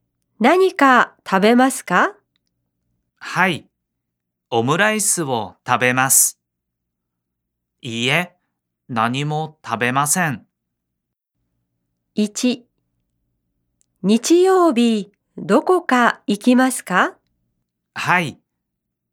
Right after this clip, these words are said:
Speaker 2: デパートへ行きます。二、机の上に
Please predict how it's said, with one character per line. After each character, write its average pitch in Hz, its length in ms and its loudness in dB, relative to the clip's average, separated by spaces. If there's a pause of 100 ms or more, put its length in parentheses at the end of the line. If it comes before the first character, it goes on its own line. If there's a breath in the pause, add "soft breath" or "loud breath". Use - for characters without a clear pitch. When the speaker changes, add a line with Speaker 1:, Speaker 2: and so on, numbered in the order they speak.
(100)
Speaker 2:
デ 131 260 -4
パ 208 300 2
ー 233 80 -6
ト 175 200 -4
へ 120 340 -4 (140)
行 120 140 -8
き 143 140 -6
ま 123 180 0
す。 - 260 0 (2250)
二、 127 400 -2 (1160)
机 180 480 -2
の 175 280 -4
上 170 200 -2
に 123 360 -6